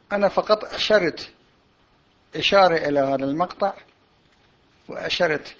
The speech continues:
إشارة إلى هالكم فرع اللي أشار إليه الشيخ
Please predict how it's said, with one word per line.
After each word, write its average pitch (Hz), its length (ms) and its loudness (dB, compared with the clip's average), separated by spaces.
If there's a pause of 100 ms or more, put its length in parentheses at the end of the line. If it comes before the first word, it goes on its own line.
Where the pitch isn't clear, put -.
(1300)
إشارة 151 560 0
إلى 131 220 -6
هالكم 143 720 -8
فرع 160 360 -6
اللي 127 340 -14
أشار 135 320 -12
إليه 120 420 -18 (840)
الشيخ - 400 -8